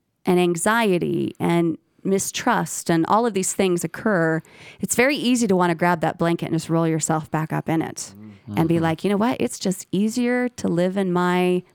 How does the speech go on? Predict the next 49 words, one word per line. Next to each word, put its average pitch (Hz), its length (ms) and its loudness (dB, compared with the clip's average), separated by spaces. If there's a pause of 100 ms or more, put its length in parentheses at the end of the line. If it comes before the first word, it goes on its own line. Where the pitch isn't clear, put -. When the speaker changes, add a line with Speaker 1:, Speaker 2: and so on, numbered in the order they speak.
Speaker 1:
belief 185 540 0
of 180 120 -2
what 165 160 -2
I 175 100 2
wanna 180 260 2
believe, 208 440 0
and - 140 0
I 165 60 2
choose 214 380 -2
to 247 60 -2
believe, 233 440 0 (300)
so - 120 -4
that's 165 240 0
where 196 100 2
I'm 190 60 2
gonna 185 140 2
be." - 120 -2
It's, - 160 -2 (120)
it's, - 180 -6 (580)
we 185 200 2
tell 202 200 4
ourselves 190 360 0
things 170 320 0
like, 165 180 -2
"It's, - 220 -4 (120)
it's 175 200 0
a - 20 -2
great 185 260 0
place 214 240 -2
to 226 120 -6
raise 214 200 0
our 208 120 0
kids, 170 480 -6
and 165 120 -2
it's, 156 320 -4 (260)
it's 165 240 -2
been 180 200 0
a 180 80 2
good 180 300 -4
place, 202 300 0
and 170 60 0
it 175 60 -2
has 202 300 0
answers." 170 580 0
And 165 180 0 (420)
so 220 180 4
we've, 220 320 0 (240)
we've 190 320 0
chosen 185 800 2